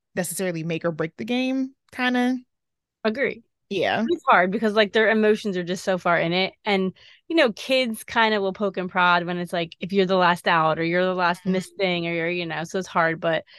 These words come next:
Speaker 2: just reminding them, that's all we can do, I think.
Speaker 1: Yeah. But I think it's good life. Like, I'm thankful that we have kids who play sports, 'cause I think that sports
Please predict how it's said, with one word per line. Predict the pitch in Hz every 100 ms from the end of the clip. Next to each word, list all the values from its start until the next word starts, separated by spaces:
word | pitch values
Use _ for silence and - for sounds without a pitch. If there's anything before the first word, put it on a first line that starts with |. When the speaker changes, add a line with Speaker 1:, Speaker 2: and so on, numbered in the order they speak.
| - - _
Speaker 2:
just | 214 196
reminding | 196 180 180 208 196
them, | 165
that's | 170 175
all | 226
we | 240
can | 233
do, | 196 208 330
I | 165
think. | 180 165 165 165 - - _ _ _
Speaker 1:
Yeah. | 190 180 175 180 190 - -
But | 277
I |
think | 320 466
it's | 427 277
good | 202 220 220
life. | 202 196
Like, | 202 -
I'm | 196
thankful | 208 208 208 202
that | 180
we | 180
have | 175 -
kids | 190 170
who | -
play | - 170
sports, | - - 160 -
'cause | -
I | 170
think | 165 165
that | 156
sports | - - 170 - -